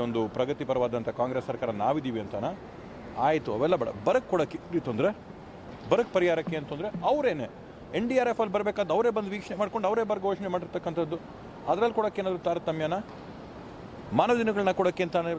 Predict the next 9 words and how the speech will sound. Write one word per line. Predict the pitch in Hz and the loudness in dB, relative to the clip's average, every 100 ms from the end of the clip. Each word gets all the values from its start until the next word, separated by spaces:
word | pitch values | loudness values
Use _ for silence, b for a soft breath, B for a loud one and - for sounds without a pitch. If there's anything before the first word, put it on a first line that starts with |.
| - | 0
ತಾರತಮ್ಯ? | 160 156 170 208 - - - - - 113 | 0 2 0 0 -2 -16 -16 -14 -2 2
ನರೇಗಾ | 196 220 202 | 4 4 4
ಅಲ್ಲಿ | 190 185 | 4 2
ನೂರೈವತ್ತು | 190 180 165 | 4 2 2
ದಿನ | 170 | 0
ನಮಗೆ | 160 160 151 | 0 -2 0
ಕೊಡೋಕ್ಕೆ | 160 160 165 | 0 0 -2
ಏನು | 156 | 0
ತೊಂದರೆ? | 156 | 0